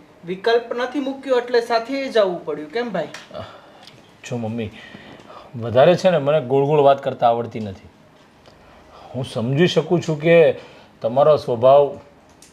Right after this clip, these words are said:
Speaker 2: ભગવાન પ્રત્યે લાગણી, અમુક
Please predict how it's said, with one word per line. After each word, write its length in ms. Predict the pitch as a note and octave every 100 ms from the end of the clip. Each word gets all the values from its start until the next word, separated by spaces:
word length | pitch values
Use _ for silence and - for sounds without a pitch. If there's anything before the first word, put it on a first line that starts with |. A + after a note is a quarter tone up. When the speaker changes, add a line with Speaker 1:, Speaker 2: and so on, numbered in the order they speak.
| - _ - _ _ _ G#2
Speaker 2:
ભગવાન 400 | G#2 A#2 B2+ A2+
પ્રત્યે 340 | A#2 - B2
લાગણી, 560 | A2+ A2+ A2+ A#2+ A#2 G#2+ - - - _ - - - G#2
અમુક 400 | D3 D#3 -